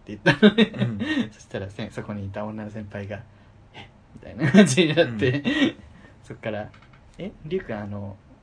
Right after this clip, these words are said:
Speaker 1: まだ仕事残ってるよね」とか言い出して、
Speaker 2: うん。
Speaker 1: 「え、いや、もう終わりなんで帰ろうかな」と。「いや、残ってるよ。あれとあれとあれ、あれ、やって、今日」<laughs>めっちゃ残そうとして、「私はちょっと今から、なんか、急用ができたら、ちょっと出てくるね」とか言って、「絶対ケーキ買いに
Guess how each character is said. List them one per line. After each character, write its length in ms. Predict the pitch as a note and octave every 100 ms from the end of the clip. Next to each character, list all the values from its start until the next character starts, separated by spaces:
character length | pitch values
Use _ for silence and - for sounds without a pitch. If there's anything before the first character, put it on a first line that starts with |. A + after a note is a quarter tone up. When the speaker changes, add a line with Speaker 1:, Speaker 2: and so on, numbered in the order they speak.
| -
Speaker 1:
ま 120 | F3
だ 60 |
仕 100 | C3
事 160 | B2 B2+
残 160 | C3+ D#3+
っ 40 |
て 80 | -
る 80 | -
よ 60 | -
ね」 180 | - -
と 80 | -
か 60 | -
言 80 |
い 40 | -
出 60 |
し 120 | - -
て、 120 | - - -
Speaker 2:
う 40 | A#2
ん。 180 | G#2+ G#2 G#2
Speaker 1:
「え、 120 | C3+ -
い 40 | A2+
や、 140 | G#2
も 220 | G#2+ A2
う 40 | G2+
終 180 | G2+ G2+
わ 40 | G2+
り 60 | G#2
な 60 |
ん 80 | G#2
で 80 | F#2
帰 140 | -
ろ 120 | G#2
う 20 | G2+
か 80 | F2
な」 100 | E2+
と。 140 | - -
「い 60 |
や、 160 | C#3+ - -
残 160 | B2
っ 40 | D#3+
て 100 | G#2
る 60 | F2
よ。 60 | - - - -
あ 60 | B2+
れ 60 |
と 100 | B2
あ 20 | B2+
れ 80 |
と 100 | A2
あ 20 | G#2
れ、 120 | A2 -
あ 60 | -
れ、 120 | G#2 -
や 100 | B2
っ 40 | G#2
て、 160 | C3+ C#3+
今 120 | -
日」 100 | -
<laughs> 880 | D#3 G#3 F#3+ G#3+ G#3 - C#4 C#4+ -
め 100 | C#3+
っ 40 | -
ち 120 | C3+
ゃ 20 |
残 240 | A2 C3 C3
そ 100 | E3
う 40 |
と 40 | D#3
し 100 | -
て、 140 | - - -
「私 240 | - G3
は 60 | G3+ F#3+
ち 80 | -
ょ 20 |
っ 40 | F#3+
と 80 |
今 120 | A#2+ A2+
か 80 | G#2+
ら、 60 |
な 120 | G#2
ん 20 | A2+
か、 120 | - - -
急 140 | B2+
用 120 | A#2+
が 80 | A#2
で 80 | A2+
き 80 | -
た 60 |
ら、 160 | - -
ち 100 | -
ょ 20 |
っ 40 | D#3+
と 200 | - -
出 80 | A#2+
て 100 | -
く 20 |
る 40 |
ね」 140 | - D3
と 60 |
か 60 | F3+
言 160 | G3+ A#3
っ 40 |
て、 160 | A4+ C#4
「絶 580 | - C#4+ B3+ - A#2
対 140 | - A2+
ケ 140 | -
ー 60 | B2+
キ 100 | -
買 100 | -
い 40 |
に 60 | G#2